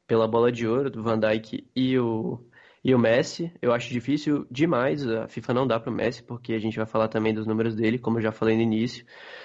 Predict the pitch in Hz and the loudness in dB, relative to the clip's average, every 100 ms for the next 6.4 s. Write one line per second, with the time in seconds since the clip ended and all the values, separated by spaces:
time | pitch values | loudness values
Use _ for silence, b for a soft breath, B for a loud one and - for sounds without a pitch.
0 | B - 110 110 107 - - - - 131 | B -2 0 2 0 -2 -10 -12 0 4
1 | 135 151 156 156 160 147 131 120 120 120 | 4 2 -2 -2 0 0 2 0 -2 -6
2 | 113 123 120 127 127 143 127 123 123 - | -4 -4 -4 -4 -4 -2 -2 0 -2 -2
3 | 117 127 123 131 120 117 113 - 123 120 | 0 2 2 0 0 0 0 -2 -2 -2
4 | 123 139 135 127 123 131 - 117 117 120 | -4 -2 -4 -6 -8 -8 -2 0 2 0
5 | 117 117 117 117 117 131 131 127 123 135 | -2 -2 0 0 0 0 -2 -2 -4 -4
6 | 117 127 123 | -4 -2 -4